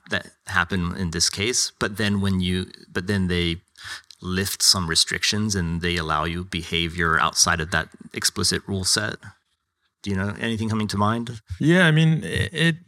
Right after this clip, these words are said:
Speaker 2: in, in a lot of different, like, in, in a lot of different ways. I mean, not just with rules, but yes, like, e-, like, even with rules, like, for example, people will find exploits in your game, right?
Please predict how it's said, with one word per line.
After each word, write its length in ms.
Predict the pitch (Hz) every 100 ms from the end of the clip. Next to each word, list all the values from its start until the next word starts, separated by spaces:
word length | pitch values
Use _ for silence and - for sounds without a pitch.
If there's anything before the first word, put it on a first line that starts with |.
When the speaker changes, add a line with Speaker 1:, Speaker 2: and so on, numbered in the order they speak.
| _ - -
Speaker 2:
in, 420 | 143 160 151 143 -
in 80 |
a 80 | 147
lot 240 | 135 156 185
of 140 | 139
different, 480 | 127 117 123 110 87 -
like, 340 | 110 98 -
in, 280 | - 104 101 -
in 20 |
a 80 | 117
lot 200 | 113 127
of 40 |
different 240 | 120 104 98
ways. 300 | 110 104 95
I 40 |
mean, 120 | 107
not 180 | 113 127
just 220 | 143 120
with 160 | 110 98
rules, 360 | 113 123 117 95
but 160 | 104
yes, 340 | 120 117 - -
like, 280 | 117 110 107
e-, 180 | - 82
like, 460 | 101 - 127 117
even 240 | 156 175 127
with 140 | 104
rules, 360 | 120 131 123 110
like, 240 | 101 -
for 260 | - - 110
example, 760 | 98 110 113 107 113 107 98 - -
people 320 | - 143 123
will 100 | 104
find 320 | - 107 101 -
exploits 720 | 110 - - 92 80 - -
in 120 | 98
your 120 | 90
game, 320 | 90 92 82 -
right? 240 | 82 90